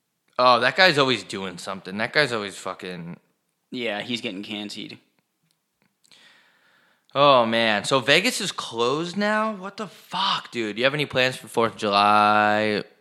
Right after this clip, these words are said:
Speaker 1: to celebrate how white people
Speaker 2: Also for Canada, tomorrow's their big day.
Speaker 1: Oh, it, it, that is tomorrow?
Speaker 2: Wait, is that tomorrow? Wait, how
Speaker 1: Was
Speaker 2: many
Speaker 1: that
Speaker 2: days are
Speaker 1: Boxing Day?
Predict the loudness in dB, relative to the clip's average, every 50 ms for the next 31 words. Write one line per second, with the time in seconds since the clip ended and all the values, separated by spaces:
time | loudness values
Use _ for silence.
0 | _ -8 -6 -6 0 2 4 4 4 2 2 0 2 2 2 2 4 2 2 0
1 | 2 2 2 0 0 -6 -10 -6 -4 -2 -2 0 -2 -4 -6 -8 -16 -2 0 2
2 | 4 4 4 4 2 2 2 4 4 6 6 6 4 6 6 6 6 6 6 4
3 | 2 0 0 2 0 -2 -2 -2 -4 -2 -2 -4 -6 -10 _ _ _ _ 10 10
4 | 10 10 6 4 2 0 0 0 0 2 4 4 4 4 2 -2 -2 -2 -2 0
5 | 0 2 0 0 0 0 -2 -4 -6 -6 -8 -6 -4 -4 -4 -6 -8 -12 -12 -12
6 | -12 -12 -8 -2 0 0 2 2 2 2 2 4 4 4 4 2 -2 -4 -4 -2
7 | 0 2 2 2 0 -4